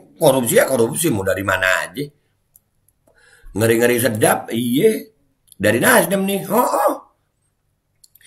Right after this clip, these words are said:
Terlepas dari entah itu strategi jorok koalisi terkait pilpres, siapa suruh maling? Goblok sih. Nah, tuh, siapa suruh maling?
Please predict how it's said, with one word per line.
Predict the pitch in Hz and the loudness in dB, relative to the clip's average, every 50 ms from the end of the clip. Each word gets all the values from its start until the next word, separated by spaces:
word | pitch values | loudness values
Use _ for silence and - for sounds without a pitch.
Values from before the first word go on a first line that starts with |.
| - - - _ | -20 -20 -20 _
Terlepas | - - 143 165 190 170 202 202 165 147 | -2 0 0 0 2 2 2 2 4 4
dari | 175 170 175 | 4 2 2
entah | 170 170 165 170 165 160 | 0 -2 -2 0 2 2
itu | 156 151 147 156 - | 2 0 -2 -6 -4
strategi | 143 143 143 - 143 131 131 131 | -4 -4 -4 -2 -4 -6 -6 -8
jorok | 123 127 135 131 131 131 131 127 | -4 0 0 2 2 2 0 0
koalisi | 127 127 123 123 113 127 123 | -2 -2 -2 -2 -4 -6 -8
terkait | 120 117 - 127 123 120 | -8 -4 -2 -2 -2 -2
pilpres, | 123 127 123 110 - 110 117 120 120 - - | -4 -8 -10 -8 -4 -2 -2 -2 -2 -4 -2
siapa | 110 117 107 101 113 113 110 | 0 0 0 2 0 -4 -4
suruh | 110 107 107 107 | -4 -6 -4 -2
maling? | 117 143 185 202 185 165 151 147 147 - - _ 73 | 0 2 2 2 2 0 0 0 -2 -6 -8 _ -10
Goblok | 80 95 117 120 120 143 180 - | -4 -2 -2 -2 -2 -6 -8 -6
sih. | - - 110 110 - - - | -6 -8 -8 -8 -8 -10 -6
Nah, | 101 107 113 120 117 107 - _ _ _ _ _ _ _ - _ _ _ _ _ | -4 -4 -4 -4 -6 -8 -12 _ _ _ _ _ _ _ -20 _ _ _ _ _
tuh, | - 127 156 160 156 139 104 - - - - _ _ _ _ _ _ _ | 0 4 6 6 6 4 2 -2 -6 -16 -20 _ _ _ _ _ _ _
siapa | - - 123 139 151 160 190 160 | -4 0 0 0 0 0 -2 -2
suruh | 175 185 185 | -2 -2 -2
maling? | 196 220 247 247 247 240 214 208 208 | -2 0 0 2 2 2 0 0 -4